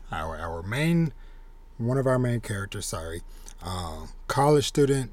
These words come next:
um, Al Adley, and then we have Detective Ellis. So, obviously, first thing that jumped out to me was the cover and the character design,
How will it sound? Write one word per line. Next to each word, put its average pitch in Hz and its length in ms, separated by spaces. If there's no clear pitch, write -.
um, 95 420
Al 123 540
Adley, 156 580
and 98 220
then 98 140
we 98 120
have 90 600
Detective 104 720
Ellis. 92 640
So, 98 520
obviously, 165 460
first 160 300
thing 143 220
that 131 120
jumped 117 240
out 120 100
to - 100
me 104 360
was 85 720
the 92 180
cover 113 500
and 98 260
the 98 120
character 175 380
design, 82 580